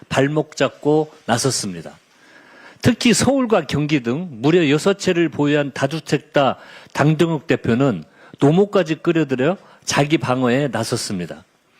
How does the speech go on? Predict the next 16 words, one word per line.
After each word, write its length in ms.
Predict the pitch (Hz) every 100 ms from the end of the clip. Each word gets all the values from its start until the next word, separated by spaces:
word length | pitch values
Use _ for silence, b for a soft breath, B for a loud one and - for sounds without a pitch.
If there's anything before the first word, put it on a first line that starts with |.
| B B B
어머니를 500 | 123 170 190 185 170
정치 340 | - 156 -
한복판에 640 | 151 202 214 226 - 185 165
소환하면서까지 1120 | - 214 208 185 156 139 - 117 101 127 82 B B B B
불로소득 640 | 156 190 190 180 165 151
기득권을 580 | - 156 180 180 156 139
유지하려는 640 | 135 139 151 139 139 123
모습이 560 | 113 117 - 107 151 180 B B B
참으로 560 | - 196 165 165 180 - B B
애처롭습니다. 840 | 120 - 127 107 101 87 78 76 _ _ _ B B B B B
본인이 460 | - 156 196 233 247
소유한 460 | - 220 208 190 151
부동산을 640 | 165 180 175 175 175 170
처분할 500 | - 226 226 208 170
것인지에 640 | 139 143 175 175 160 160
대해서는 640 | 143 131 135 127 143 143